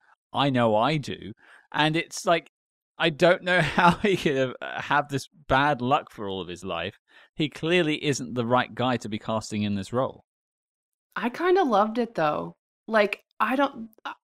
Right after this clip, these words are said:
Speaker 2: like, I think he plays nerdy quite well. Like, I kind of dug Cole as, like, this hilarious little creepy farmer guy. Like, I kinda,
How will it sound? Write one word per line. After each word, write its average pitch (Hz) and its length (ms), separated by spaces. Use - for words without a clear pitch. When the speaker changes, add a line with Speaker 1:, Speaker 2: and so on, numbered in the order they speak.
Speaker 2:
like, 233 180
I 240 160
think 277 220
he 269 140
plays 214 440
nerdy 190 540
quite 185 300
well. 180 520
Like, 180 340
I 269 500
kind 254 260
of 262 140
dug 226 360
Cole 160 600
as, 180 200
like, 175 200
this 170 240
hilarious 170 720
little 175 280
creepy 180 340
farmer 160 340
guy. 151 400
Like, 180 240
I 202 140
kinda, 262 280